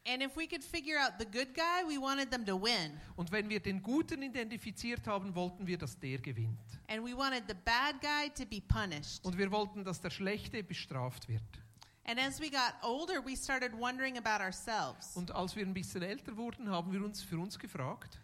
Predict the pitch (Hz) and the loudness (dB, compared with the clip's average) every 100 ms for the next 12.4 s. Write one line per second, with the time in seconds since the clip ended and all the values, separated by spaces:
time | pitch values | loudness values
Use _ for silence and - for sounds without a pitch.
0 | - - 220 220 - 202 226 269 311 269 | -18 -8 -6 -4 2 4 6 6 4 2
1 | 269 - 277 285 - 311 311 - 370 440 | -2 0 -2 -2 -2 0 0 0 -4 -4
2 | - 151 - 151 - 151 185 226 226 220 | -4 -4 -4 -8 -4 -2 -2 -6 -8 -8
3 | 208 214 214 254 302 - - - 226 240 | -8 -8 -8 -6 -8 -10 -20 -4 -2 0
4 | 233 220 196 170 196 208 185 190 151 - | 2 0 0 2 2 2 0 -6 -4 -2
5 | 180 175 208 214 233 254 - 240 - 147 | 0 0 -2 -4 -6 -6 -4 -6 -6 -6
6 | - 113 120 107 - - - _ 269 285 | -6 -4 -2 -2 -6 -18 -20 _ 0 4
7 | 330 349 311 - 240 294 294 311 302 285 | 4 2 -4 -6 -4 -2 0 0 2 0
8 | 285 285 269 240 233 220 - 277 269 220 | 0 -2 -2 -2 0 -2 -4 -6 -4 -4
9 | 185 165 160 160 156 139 - - 175 156 | -4 -2 -2 -4 -4 -4 -6 -8 -6 -2
10 | 180 190 196 208 208 214 220 196 202 214 | 0 0 0 0 -2 -2 0 0 0 -2
11 | - - 165 180 247 247 240 226 165 185 | -6 -4 0 0 -2 -4 -4 -4 -4 -4
12 | 165 147 117 - | -4 -2 -2 -4